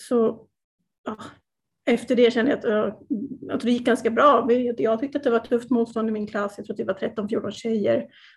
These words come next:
Och jag tog mig till final liksom, på mitt första S M. Så jag kände att okej, men ja, det här kan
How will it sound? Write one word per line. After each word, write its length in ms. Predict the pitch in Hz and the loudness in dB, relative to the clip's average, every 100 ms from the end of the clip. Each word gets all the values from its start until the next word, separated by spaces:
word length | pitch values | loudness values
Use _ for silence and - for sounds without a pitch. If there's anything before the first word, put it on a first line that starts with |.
| _ | _
Och 80 | - | 0
jag 100 | 214 | 2
tog 140 | 233 214 | 0 0
mig 120 | 202 | -4
till 120 | 160 | -6
final 460 | - 208 196 - - | -2 -2 -2 -4 -6
liksom, 260 | - 214 | -6 -6
på 60 | 208 | -6
mitt 120 | 202 | -4
första 280 | - 208 - | -6 -8 -8
S 220 | 208 - | -8 -6
M. 160 | - 208 | -6 -4
Så 120 | 220 | -2
jag 180 | 220 233 | 0 0
kände 200 | 233 - | -2 -2
att 80 | 240 | -2
okej, 280 | 240 - | -4 -2
men 140 | 359 381 - - _ _ _ _ - - | -2 -2 -6 -20 _ _ _ _ -12 -2
ja, 420 | 349 392 427 - 440 - _ _ - | 2 2 -2 -10 -16 -16 _ _ 0
det 60 | |
här 300 | 330 311 330 349 311 320 - - | 2 4 2 0 -4 -6 -14 -4
kan 140 | 440 | 2